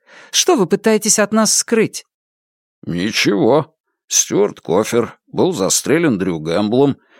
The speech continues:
и мы собрались, чтобы предъявить ему обвинение». «Это понятно. Но у нас здесь не детский сад.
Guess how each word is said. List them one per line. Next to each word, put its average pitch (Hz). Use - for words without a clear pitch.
и -
мы 160
собрались, 165
чтобы -
предъявить 101
ему 113
обвинение». 147
«Это 175
понятно. 233
Но 214
у -
нас 202
здесь 196
не 240
детский 269
сад. -